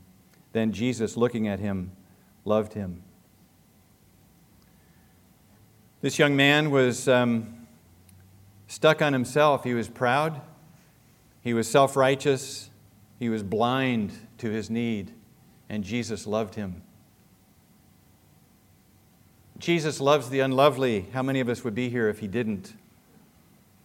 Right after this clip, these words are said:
Jesus loves fornicators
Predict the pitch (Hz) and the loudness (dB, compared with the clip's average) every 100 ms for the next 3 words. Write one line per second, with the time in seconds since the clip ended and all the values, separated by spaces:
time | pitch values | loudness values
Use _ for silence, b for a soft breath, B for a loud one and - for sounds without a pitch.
0 | _ _ _ _ _ b b b b b | _ _ _ _ _ b b b b b
1 | 110 127 156 139 - 147 151 147 127 - | -4 0 2 0 2 8 8 8 4 -10
2 | - - b b b - 151 160 156 156 | -16 -20 b b b -4 4 4 4 2
3 | 151 151 156 151 - | 4 4 2 -2 -12